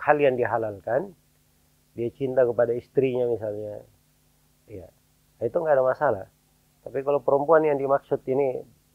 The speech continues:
tidak ada kaitannya dengan dia, ya, bukan mahramnya, maka itu bukan, bukan cinta yang bagus. Itu datangnya dari syaitan yang seperti itu.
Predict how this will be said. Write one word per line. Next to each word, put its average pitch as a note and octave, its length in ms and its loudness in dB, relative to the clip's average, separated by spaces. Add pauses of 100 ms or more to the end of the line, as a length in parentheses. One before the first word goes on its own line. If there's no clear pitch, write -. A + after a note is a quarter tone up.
(880)
tidak C3 240 2
ada C3+ 80 4
kaitannya C3 560 2
dengan A2+ 320 -4
dia, A2+ 220 -2 (1000)
ya, F2 160 -18 (160)
bukan A#2+ 240 2
mahramnya, A#2 640 -2 (840)
maka G#2+ 160 -6
itu C#3+ 160 -4
bukan, B2 560 -4
bukan A#2+ 400 -4
cinta D#3 340 -4
yang B2 160 0
bagus. A2 320 -2 (880)
Itu - 160 -8
datangnya C#3 400 2
dari B2 220 0
syaitan C3+ 420 2
yang G#2 160 -6
seperti - 460 -20
itu. - 120 -20